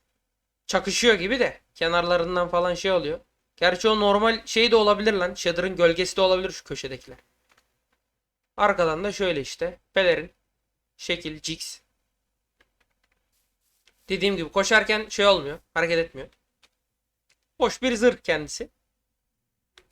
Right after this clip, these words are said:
Zaten bu dediğim gibi server ne durumda diye videolar var kanalda. Oradan daha detaylı görebilirsiniz. İyi oldu şimdi bak. Zırhımız iyi durumda. Artık daha güçlüyüz de diyebiliriz bir nebze.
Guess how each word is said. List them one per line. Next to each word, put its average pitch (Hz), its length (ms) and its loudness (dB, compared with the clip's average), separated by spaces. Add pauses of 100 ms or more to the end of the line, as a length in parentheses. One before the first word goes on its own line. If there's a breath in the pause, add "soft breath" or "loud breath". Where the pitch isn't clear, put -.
(840)
Zaten 214 420 2
bu 220 240 -4
dediğim 196 260 -2
gibi 170 100 -14
server 196 440 0
ne 202 140 -4
durumda 202 320 -4
diye 202 140 -6
videolar 185 400 0
var 180 260 -2
kanalda. 131 300 -8
Oradan 151 340 -6
daha 151 200 -2
detaylı 151 320 -4
görebilirsiniz. 151 760 -8 (720)
İyi 196 180 0
oldu 202 220 6
şimdi 156 260 -10
bak. 135 180 -6
Zırhımız 214 540 -2 (260)
iyi 220 180 -2
durumda. 170 440 -2 (840)
Artık 180 360 -4
daha 196 140 6
güçlüyüz 190 500 -4
de 196 120 0
diyebiliriz 190 460 -4
bir 156 100 -8
nebze. 151 360 -8